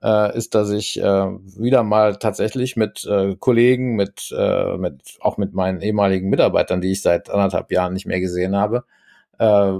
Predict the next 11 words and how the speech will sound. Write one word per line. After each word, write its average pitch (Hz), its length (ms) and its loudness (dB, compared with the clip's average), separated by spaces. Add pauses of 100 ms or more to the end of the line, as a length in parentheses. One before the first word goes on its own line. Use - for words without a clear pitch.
(120)
ma-, 98 280 -10
ma-, - 180 -8
treffen - 340 0
kann, 139 320 0 (460)
äh, 107 200 0
der 101 180 2
persönliche 110 420 0
Kontakt - 480 -4
wieder 90 180 -4
zustande 98 540 -2
kommt, 107 420 -4